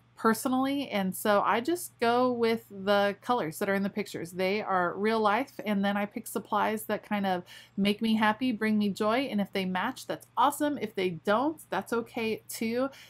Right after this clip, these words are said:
The only time I really worry about it is when there is, like, a huge clash, like a super bright orange picture or something like that. All right, I'm trying to pick out some solid colors. I don't have a ton of solid color scrapbook paper. Um, these are from the Hip Kit Club, and so I think the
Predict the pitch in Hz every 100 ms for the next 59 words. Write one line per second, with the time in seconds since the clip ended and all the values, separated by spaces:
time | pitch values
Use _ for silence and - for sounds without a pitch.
0 | - 247 285 285 311 269 240 220 190 196
1 | 196 196 196 - 180 190 180 170 170 180
2 | 175 165 156 147 156 - - 185 170 160
3 | - - 123 - - 160 156 - 226 -
4 | 180 160 170 - 170 165 160 - 151 -
5 | 127 - 160 175 156 151 131 - 76 -
6 | _ _ _ - _ _ _ _ _ _
7 | - 202 - 185 277 311 302 240 220 -
8 | 208 202 - 202 202 208 - 202 180 185
9 | 202 262 320 - 214 196 196 - 202 185
10 | 180 185 170 165 - 175 160 - - 151
11 | 185 - 196 214 214 214 - - 196 185
12 | 180 196 214 202 202 180 165 147 220 -
13 | - 196 - 202 175 170 180 - 185 190
14 | 240 240